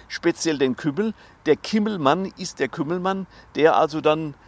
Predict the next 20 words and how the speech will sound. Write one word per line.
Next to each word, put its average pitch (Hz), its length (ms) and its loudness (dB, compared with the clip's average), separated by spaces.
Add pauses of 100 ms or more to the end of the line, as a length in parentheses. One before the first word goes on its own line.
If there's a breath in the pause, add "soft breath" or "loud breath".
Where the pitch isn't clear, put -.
(140)
was 123 200 -2
weiß 151 280 4
ich, 143 160 -8
im 135 100 -10
Sommer 151 280 -2
oder 147 160 2
irgendwann 131 360 0
auftaucht 156 640 2
mit 139 140 -10
dem 120 80 -10
Säckelchen 143 520 -8 (300 loud breath)
und 135 340 -2 (220 soft breath)
den 131 200 -2
Leuten 131 360 -2
den 123 220 -4
Kümmel 135 280 -6
verkauft. 131 600 -4
Der 160 240 0
saß 143 340 0
also 139 360 -4